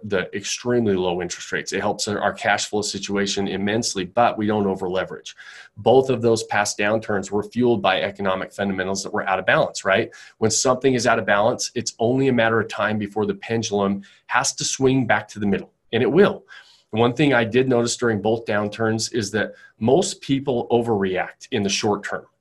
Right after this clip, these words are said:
right? That's, that's just a, that's a human tendency. There's a reason why the, you can't find toilet paper and you can't find hand sanitizer and all that stuff.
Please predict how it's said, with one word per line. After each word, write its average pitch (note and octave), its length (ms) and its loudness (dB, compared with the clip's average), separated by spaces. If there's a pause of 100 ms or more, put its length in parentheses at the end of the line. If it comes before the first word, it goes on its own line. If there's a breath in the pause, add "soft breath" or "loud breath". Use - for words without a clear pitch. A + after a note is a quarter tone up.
right? G2 280 0
That's, A2 260 0
that's A2+ 300 2
just C3 300 -2
a, A#2+ 40 2
that's A2 360 0
a - 20 -6
human A#2+ 400 0
tendency. F#2 480 -4
There's G2 240 0
a - 20 -2
reason A2 380 2
why G#2 340 2 (720)
the, A2 260 2 (400 loud breath)
you G2 80 -6
can't A#2 220 0
find G#2+ 200 2
toilet G2+ 280 -2
paper F2 260 -2
and F2+ 80 -6
you F2 80 -12
can't A2+ 160 0
find G#2+ 180 0
hand G2+ 220 -2
sanitizer F2+ 520 -2
and F2+ 60 -2
all F#2 120 0
that F2+ 160 0
stuff. - 320 -8